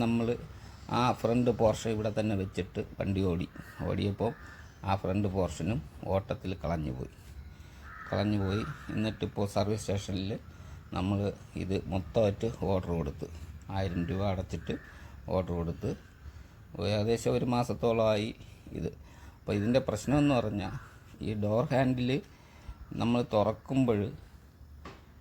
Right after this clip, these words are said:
നേരെ നിന്ന് മാത്രമേ തുറക്കാൻ പാടുള്ളൂ. അതായത്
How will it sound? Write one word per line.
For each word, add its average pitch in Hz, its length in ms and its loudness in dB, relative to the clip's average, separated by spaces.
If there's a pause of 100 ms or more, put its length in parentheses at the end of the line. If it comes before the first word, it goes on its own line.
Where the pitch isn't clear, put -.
(880)
നേരെ 147 440 6 (100)
നിന്ന് 120 240 4 (100)
മാത്രമേ 101 400 0 (120)
തുറക്കാൻ 90 420 0
പാടുള്ളൂ. 65 400 -4 (180)
അതായത് 98 380 4